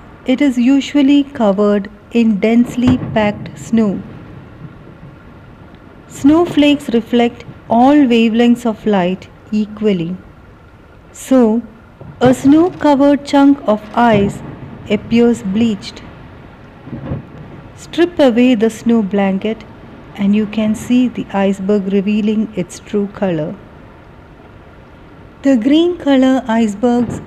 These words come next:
are formed by iron oxides and rock dust. Icebergs that form from glacier ice contains organic and inorganic particles that add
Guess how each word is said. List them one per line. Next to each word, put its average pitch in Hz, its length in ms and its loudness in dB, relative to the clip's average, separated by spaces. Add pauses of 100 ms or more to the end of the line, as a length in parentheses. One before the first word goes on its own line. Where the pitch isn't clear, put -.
(140)
are 214 160 -2
formed 214 600 -4 (560)
by 208 360 -2
iron 247 360 0
oxides 214 720 -4 (160)
and 196 220 -4
rock 190 200 -2 (140)
dust. 175 320 -6 (1800)
Icebergs 294 640 2
that 254 200 0
form 240 480 0
from 208 360 -2
glacier 233 580 0
ice 202 460 -4 (580)
contains 233 640 0 (440)
organic 269 600 2 (240)
and 214 320 -2
inorganic 240 720 2 (140)
particles 202 680 -4 (600)
that 240 240 0
add 247 220 0